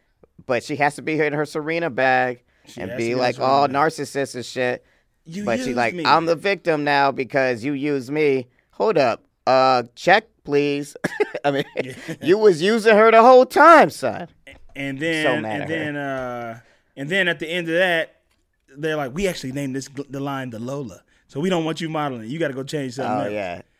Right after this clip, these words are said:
Speaker 2: So
Speaker 1: That was
Speaker 2: she's not the
Speaker 1: crazy.
Speaker 2: it girl no more. Lola's the it girl. And then Lola tries to call Nate at the end of the episode.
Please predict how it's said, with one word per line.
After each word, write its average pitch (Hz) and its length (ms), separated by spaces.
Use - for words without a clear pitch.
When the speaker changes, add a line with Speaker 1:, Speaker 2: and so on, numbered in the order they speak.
Speaker 2:
So 147 200
Speaker 1:
That 143 140
was 139 80
Speaker 2:
she's 185 100
not 190 180
the 190 60
Speaker 1:
crazy. 202 80
Speaker 2:
it 214 80
girl 165 160
no 147 140
more. 139 180
Lola's 202 240
the 151 120
it 147 80
girl. 120 220
And 135 80
then 170 140
Lola 226 260
tries 185 240
to 160 60
call 175 260
Nate 196 320
at 165 140
the 147 100
end 170 140
of 160 40
the 156 80
episode. 143 600